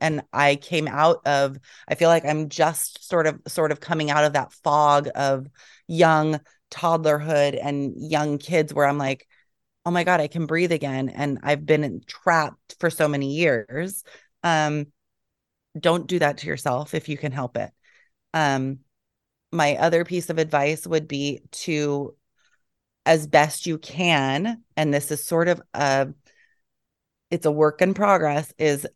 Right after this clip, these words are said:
sync up those naps early, as early as you can and as, as long as you can.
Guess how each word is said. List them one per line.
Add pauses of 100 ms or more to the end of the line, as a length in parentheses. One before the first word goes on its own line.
(140)
sync
up
those
naps (520)
early,
as
early
as
you
can (200)
and (320)
as, (240)
as
long
as
you
can.